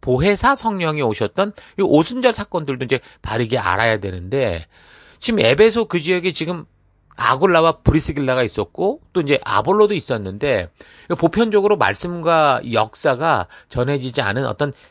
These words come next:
미개척된 장소라고 할 만큼 에베소는 그런 상황이었던 거죠.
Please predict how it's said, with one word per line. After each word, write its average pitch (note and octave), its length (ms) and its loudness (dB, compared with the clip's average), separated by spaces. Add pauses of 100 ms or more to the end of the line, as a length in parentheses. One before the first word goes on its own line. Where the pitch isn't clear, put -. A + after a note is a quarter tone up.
(120)
미개척된 G#3 1120 -4
장소라고 D3+ 480 0
할 A#2+ 100 0
만큼 G#2+ 380 -4
에베소는 A2 560 0
그런 A#2+ 520 -2
상황이었던 G2 760 -4
거죠. D#2+ 240 -14